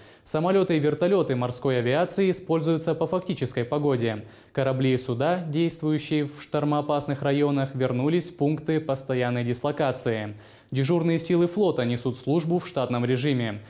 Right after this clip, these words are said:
Пресс-служба ТОВ сообщила, что были приняты дополнительные меры безопасности. Усилена дежурно-вахтенная служба. Произведена герметизация кораблей и имущества, закреплено по штормовому.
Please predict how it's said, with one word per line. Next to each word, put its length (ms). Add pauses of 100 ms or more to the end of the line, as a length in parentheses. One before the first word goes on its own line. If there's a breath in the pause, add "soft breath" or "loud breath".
(220 loud breath)
Пресс-служба 640
ТОВ 260
сообщила, 580
что 200
были 240
приняты 420
дополнительные 720
меры 260
безопасности. 1000 (360 loud breath)
Усилена 500
дежурно-вахтенная 1080
служба. 640 (260 loud breath)
Произведена 680
герметизация 840
кораблей 520
и 280
имущества, 600
закреплено 600
по 100
штормовому. 840